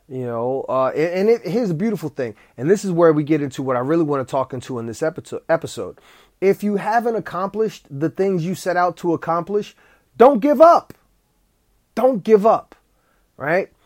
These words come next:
So I'm gonna kinda move forward and backward at the same time. I started this podcast, I started rather this episode of this podcast,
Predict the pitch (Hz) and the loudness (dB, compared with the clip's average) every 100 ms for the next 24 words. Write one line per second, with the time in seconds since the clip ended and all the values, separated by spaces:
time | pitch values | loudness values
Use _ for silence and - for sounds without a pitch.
0 | _ - 147 170 202 165 190 180 180 180 | _ -10 -4 0 0 -2 -2 0 0 -2
1 | - - 220 196 180 151 175 175 160 143 | -4 2 2 4 0 0 0 0 -2 -4
2 | 120 139 - 147 135 - 135 120 127 - | -6 -12 -6 -4 -4 -8 -8 -6 -8 -8
3 | - 220 214 202 _ _ - 151 160 - | 0 2 2 0 _ _ -4 -2 -2 -4
4 | - 180 165 - 127 120 135 - 185 160 | -6 -2 -2 -4 -8 -6 -8 -4 -2 0
5 | 156 151 143 156 - - 190 - - 147 | 0 0 0 -2 -4 -6 -4 -4 -2 -2
6 | 123 113 120 - 131 123 - 123 117 - | -2 -8 -14 -8 -6 -6 -8 -6 -6 -8